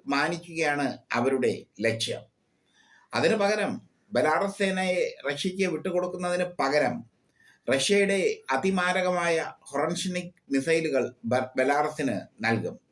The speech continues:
മാത്രമല്ല, ആണവ കേന്ദ്രങ്ങൾ ബെലാറസിൽ സ്ഥാപിക്കാനും റഷ്യ തീരുമാനം എടുത്തിരിക്കുന്നു. ഇതോടെ ബെലാറസ് എന്ന രാജ്യം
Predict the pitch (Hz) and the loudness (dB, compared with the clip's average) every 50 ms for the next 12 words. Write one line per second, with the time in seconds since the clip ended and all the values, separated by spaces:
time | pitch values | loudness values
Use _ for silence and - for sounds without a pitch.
0 | _ _ _ _ _ _ - - - _ - - 131 147 156 - 196 202 202 208 | _ _ _ _ _ _ -20 -20 -20 _ -4 -2 0 0 2 0 0 0 0 0
1 | 202 180 - - - - _ - 127 143 156 165 180 196 196 214 196 190 175 143 | 0 0 -2 -4 -8 -12 _ -2 0 2 2 2 2 2 0 0 0 0 -2 -2
2 | 139 160 165 156 151 131 110 101 - _ - 123 135 143 151 156 160 160 160 - | 0 -2 -2 0 0 -2 -2 -4 -8 _ -2 0 2 4 4 2 2 0 -2 -4
3 | 165 131 117 - - - 139 139 143 139 - - - 143 135 123 123 113 98 - | -4 -4 -6 -10 -6 -2 0 0 0 0 -2 -2 -2 -2 0 0 -2 -2 -4 -6
4 | - _ _ - 113 117 113 - - 147 123 120 - - - - 127 131 131 131 | -12 _ _ -4 -4 -4 -2 -2 0 0 2 0 0 -2 -2 0 0 2 2 2
5 | 131 127 120 110 98 90 - - _ - 117 113 113 95 98 85 - - _ - | 0 0 -2 -2 -2 -4 -8 -8 _ -2 0 0 0 0 -4 -8 -14 -16 _ -20
6 | - - _ _ _ _ _ _ - - - - _ - 127 131 151 175 190 208 | -20 -20 _ _ _ _ _ _ -20 -20 -20 -20 _ -4 0 4 4 6 6 6
7 | 214 208 190 156 139 147 156 170 180 185 190 208 208 - - - - 160 165 180 | 4 4 4 2 4 4 4 4 4 2 2 0 -2 -6 -10 -6 -2 -2 -2 0
8 | 180 170 151 120 - - - _ - 139 139 151 160 156 151 160 147 107 | 0 -2 -2 -2 -6 -8 -14 _ -4 -2 0 0 0 0 0 0 -2 -2